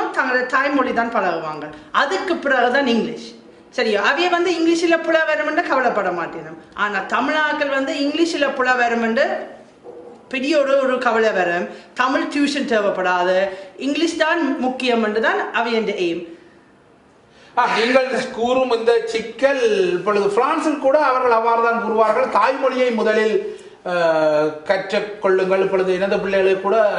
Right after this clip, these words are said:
Speaker 2: அந்த ஆசிரியை, பிரெஞ்சு ஆசிரியர் கூறுவார், "பிரெஞ்சு மொழியை பற்றி கவலைப்பட வேண்டாம்,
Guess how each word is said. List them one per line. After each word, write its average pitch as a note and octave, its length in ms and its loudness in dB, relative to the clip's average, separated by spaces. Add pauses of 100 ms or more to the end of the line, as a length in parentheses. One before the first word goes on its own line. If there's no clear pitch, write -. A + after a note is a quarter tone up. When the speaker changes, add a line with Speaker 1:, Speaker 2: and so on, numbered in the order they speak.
(300)
Speaker 2:
அந்த E3 200 0
ஆசிரியை, F3+ 480 0
பிரெஞ்சு F3+ 300 -2
ஆசிரியர் E3+ 340 -2
கூறுவார், G3+ 380 -2 (320)
"பிரெஞ்சு C#4+ 240 2
மொழியை B3+ 300 4
பற்றி A#3 320 0
கவலைப்பட G#3+ 500 2
வேண்டாம், G#3+ 440 2